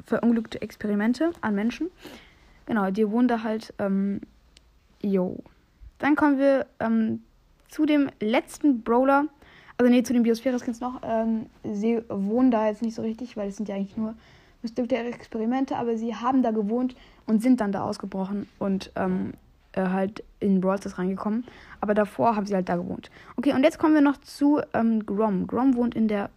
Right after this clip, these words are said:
Burg, ähm, die seht ihr auch, ähm, weil da ist ja auch ein Ritter. Und genau, da wohnt er eben in der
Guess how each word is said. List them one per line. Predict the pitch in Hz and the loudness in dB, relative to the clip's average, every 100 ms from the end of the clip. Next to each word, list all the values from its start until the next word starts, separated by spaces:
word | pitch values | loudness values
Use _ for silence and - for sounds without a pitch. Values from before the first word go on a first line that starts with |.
| _ | _
Burg, | - 294 330 - | 0 2 2 0
ähm, | 226 226 220 208 | -2 2 2 0
die | |
seht | 196 202 - | -2 -4 -2
ihr | |
auch, | 285 302 - - - - _ _ | -2 -2 -6 -20 -20 -20 _ _
ähm, | 233 226 220 | 0 2 2
weil | 196 | 0
da | - | -2
ist | 190 | -4
ja | 190 | -6
auch | 175 | -4
ein | 175 | -4
Ritter. | 196 208 202 - _ | -4 -4 -6 -8 _
Und | 240 247 | -6 -4
genau, | 214 - | -2 -4
da | - 196 | -6 -4
wohnt | 190 185 | -4 -2
er | 165 | -2
eben | 190 - _ - | -4 -6 _ -8
in | 240 220 | 0 0
der | 208 208 | 2 -2